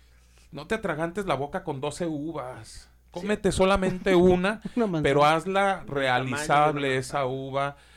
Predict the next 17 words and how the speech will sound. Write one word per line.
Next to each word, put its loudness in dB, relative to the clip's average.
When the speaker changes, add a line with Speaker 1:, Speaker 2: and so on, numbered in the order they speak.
Speaker 1:
haz, 2
haz -4
realizable -2
ese -4
propósito. -4
Doce 2
son 2
muchos, 2
en -8
lo -8
personal -6
se -4
me 0
hacen -2
muchos. 0
Speaker 2:
Muchísimos. -14
Speaker 1:
Ah, -12